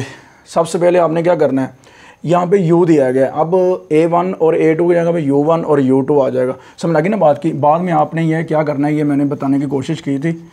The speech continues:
कि आपने इसका unit vector निकालना है, कैसे, u unit vector is equal to u vector over U की magnitude, ठीक है ना, ये formula लगा के, और यहाँ से यू वन और यू टू निकाल देना है, ठीक है ना, समझ लगी ना बात की।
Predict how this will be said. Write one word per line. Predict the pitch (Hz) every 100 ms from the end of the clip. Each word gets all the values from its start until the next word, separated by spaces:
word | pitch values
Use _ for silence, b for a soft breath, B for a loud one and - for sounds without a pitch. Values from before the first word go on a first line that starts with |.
| B B -
कि | 160 -
आपने | 143 147 185 170
इसका | 165 175
unit | 147 143 151
vector | 135 143
निकालना | 143 139 127 135
है, |
कैसे, | 131 131 - 147 - 147
u | 135 135 147 165 156
unit | 147 156
vector | 139 127 - 196 233 b b - -
is | 220
equal | - 156 135
to | 139 139
u | 131 143
vector | 143 143 - - 185 196 - b b b
over | 147 143 151 175 190 - -
U | 143 135 139 139
की | 156 156 - -
magnitude, | 143 135 127 131 131 127 123 123 - - _ - -
ठीक | 165
है | 170
ना, | 175 170
ये | 147 151
formula | 143 143 147
लगा | 143 131 123
के, | 123 127 B B 160
और |
यहाँ | 147 151 156
से | 170
यू | 160
वन | 151 151 156
और | 143
यू | 143
टू | 139 147
निकाल | 147 135 127
देना | 135 131
है, | 120 -
ठीक | 165
है | 190
ना, | 190 -
समझ | 156 143
लगी | 135
ना | 214
बात | 185 135
की। | - 143